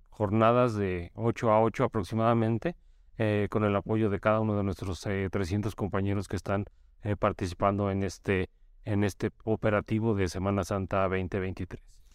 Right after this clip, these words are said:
Y por supuesto también le tenemos que sumar lo que son aquellos eventos que no están programados dentro de esa, de ese operativo, como son incendios, como son rescates, como es, eh, algo ajeno a lo que se puede presentar con lo que es la, eh, el operativo de Semana Santa.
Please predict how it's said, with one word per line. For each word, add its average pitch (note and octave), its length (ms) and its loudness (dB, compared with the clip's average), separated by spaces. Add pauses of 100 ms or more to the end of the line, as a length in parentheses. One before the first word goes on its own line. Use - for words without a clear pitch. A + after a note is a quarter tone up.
(100)
Y B2 100 2
por A#2 160 0
supuesto G#2 400 0
también D3+ 320 2
le D3+ 80 0
tenemos B2 320 0
que C#3+ 100 -2
sumar C3 360 0
lo A#2+ 160 2
que G2+ 180 -2
son B2 300 0 (320)
aquellos A2+ 600 2
eventos A2 500 0
que A2+ 100 -6
no A2+ 80 2
están A#2 160 -2
programados G#2+ 500 2
dentro A2 320 0
de G2+ 160 0
esa, G2 460 0
de G2+ 260 -4
ese G#2 260 -2
operativo, G#2+ 640 0
como G#2 260 -4
son G#2 220 -4 (460)
incendios, A2+ 680 2
como G#2+ 280 -2
son G#2 420 0
rescates, G2 640 -2
como G#2+ 260 -2
es, G2+ 200 -6
eh, G2+ 220 -4 (220)
algo C3 300 4
ajeno B2 280 2
a A#2 40 4
lo G#2+ 80 2
que F#2+ 100 -6
se G2+ 120 -6
puede G#2+ 200 -2
presentar G2 460 -2
con A2 260 -2 (200)
lo G2+ 160 -2
que G#2 180 -2
es F#2 160 -6
la, F#2 340 2
eh, G2+ 200 -2
el G2+ 100 2
operativo G2+ 420 -2
de G2 60 -4
Semana F#2 300 -4
Santa. - 180 -18